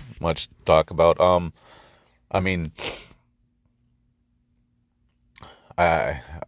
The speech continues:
all the memories I have are, you know, they're, they're good. Even when we would have our basic little arguments and stuff, like, you know, it,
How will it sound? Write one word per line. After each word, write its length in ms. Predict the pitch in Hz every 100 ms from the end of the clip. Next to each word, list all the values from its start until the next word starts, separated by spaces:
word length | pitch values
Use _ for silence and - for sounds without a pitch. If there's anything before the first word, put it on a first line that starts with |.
| _
all 160 | 95 117
the 60 | 101
memories 280 | 107 110
I 80 | 98
have 280 | 98 107 98
are, 160 | 82 78
you 100 | 62
know, 300 | 78 82 78
they're, 140 | 80 85
they're 180 | 87 87
good. 280 | 80 98 95
Even 280 | 101 113
when 280 | 110 104 101
we 100 | 78
would 120 | 95
have 140 | 101 95
our 100 | 90
basic 380 | 82 87 107 98
little 180 | 95
arguments 580 | 73 85 87 82 80 76
and 100 | 69
stuff, 400 | - 65 60 -
like, 220 | 64 64 _ _ _ _
you 120 | 69
know, 220 | 71 73
it, 140 | 73